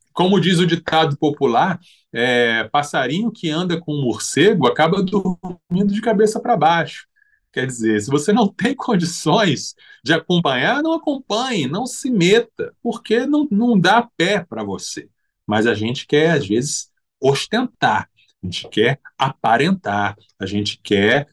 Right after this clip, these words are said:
ser ali visto e curtido nas redes sociais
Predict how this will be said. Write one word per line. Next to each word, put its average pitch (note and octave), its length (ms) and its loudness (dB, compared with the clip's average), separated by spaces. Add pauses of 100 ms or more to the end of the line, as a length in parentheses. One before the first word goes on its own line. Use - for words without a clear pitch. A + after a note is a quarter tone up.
(160)
ser A#2+ 480 0
ali B2 360 0
visto A2 840 -4 (200)
e - 80 -10
curtido D3 760 -2
nas B2 240 -2
redes B2+ 340 -2
sociais G#2+ 840 -2